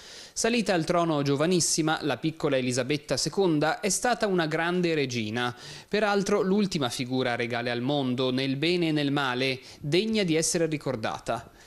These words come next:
Nelle dinastie regali britanniche, le tre figure femminili, Elisabetta prima, l'imperatrice Vittoria, Elisabetta seconda, a differenza di quelle maschili,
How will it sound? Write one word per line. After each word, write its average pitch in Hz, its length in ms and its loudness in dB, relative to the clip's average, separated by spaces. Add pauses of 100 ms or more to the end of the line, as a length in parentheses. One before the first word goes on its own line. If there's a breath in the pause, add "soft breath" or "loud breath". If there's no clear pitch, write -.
(240 loud breath)
Nelle 220 240 2
dinastie 202 560 2
regali 139 400 0
britanniche, 143 760 0
le 127 140 0
tre 139 240 0
figure 139 560 0
femminili, 143 880 2
Elisabetta 131 640 -2
prima, 135 500 0
l'imperatrice 135 720 -2
Vittoria, 123 720 0
Elisabetta 147 640 0
seconda, 170 600 2 (280 loud breath)
a 156 80 -2
differenza 170 720 0
di 113 160 -6
quelle 143 240 2
maschili, 123 640 -2